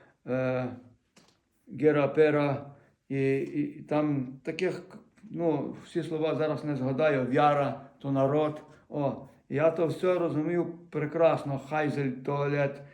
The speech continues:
по-сльонськи, пярун, ти, ти, піруні, ну, то ти, е, ходи сюди, там. Ну, і я то все прекрасно розумію, але я кажу,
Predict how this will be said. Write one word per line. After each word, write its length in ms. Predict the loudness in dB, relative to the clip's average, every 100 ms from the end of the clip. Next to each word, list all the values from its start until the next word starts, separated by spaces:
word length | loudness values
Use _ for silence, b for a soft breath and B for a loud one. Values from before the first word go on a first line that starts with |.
| B B _
по-сльонськи, 840 | -4 -4 -2 0 0 -2 -4 -4 -4 B B B -14 -6
пярун, 540 | 4 6 6 4 0 0
ти, 480 | 2 4 4 -2 -4 -10
ти, 160 | -4 -4
піруні, 500 | -2 -2 2 4 4 2
ну, 120 | 0
то 120 | -2
ти, 380 | -2 0 0 -2 B B B -14
е, 320 | -14 -12 -14
ходи 280 | -6 -4 -2
сюди, 240 | -2 2 2 2
там. 300 | 0 -2 -4 B B B _ _ _ _ _ -2
Ну, 260 | 2 2 0 0
і 120 | 4
я 180 | 4 4
то 140 | 2
все 240 | 0 2 2
прекрасно 500 | 2 0 -2 0 0
розумію, 240 | 2 0
але 140 | 0 2
я 140 | 2
кажу, 340 | 4 2 2